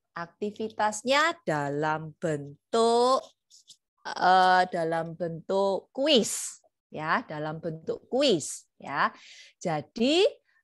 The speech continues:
betul-betul dengarkan cerita pada hari ini, karena nanti ada di dalam kuis. Sudah siap? Sudah ya?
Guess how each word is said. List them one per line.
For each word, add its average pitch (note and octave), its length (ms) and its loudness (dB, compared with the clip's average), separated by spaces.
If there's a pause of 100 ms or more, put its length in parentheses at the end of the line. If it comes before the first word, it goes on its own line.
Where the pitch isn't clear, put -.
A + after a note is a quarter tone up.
(200)
betul-betul F#3 1400 -2 (260)
dengarkan D3+ 880 -2 (400)
cerita D#3+ 720 -4
pada D#3 300 -10 (100)
hari D3 320 -10
ini, D3 720 -4 (240)
karena D#3+ 320 -12
nanti F#3 400 -8
ada F#3 480 -6
di D#3 140 -10
dalam D3 420 -10
kuis. D3 800 -10 (300)
Sudah D3+ 340 -12
siap? A3+ 560 4 (800)
Sudah B2+ 160 -14
ya? D#3 560 0